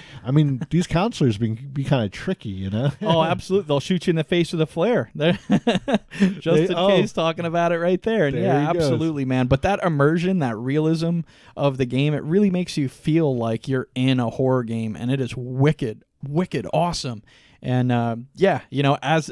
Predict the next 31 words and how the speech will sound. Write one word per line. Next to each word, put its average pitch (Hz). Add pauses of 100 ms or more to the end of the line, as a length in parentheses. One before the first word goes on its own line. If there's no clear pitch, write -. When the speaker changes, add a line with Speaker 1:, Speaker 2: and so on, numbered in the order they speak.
Speaker 2:
as 165
the 170
once 151
in 165
a -
while 170
kind 175
of 160
thing 185
that 151
you 139
get 151
to 151
play 156
as 143
Jason 160 (180)
and 139
run 143
around 147
and 127
kill 160
other 139
players 151
is, 127
like, 120
incredible. 151 (160)
It's 143
so 120
Speaker 1:
Yes. 156
Speaker 2:
good. 127 (400)
And 127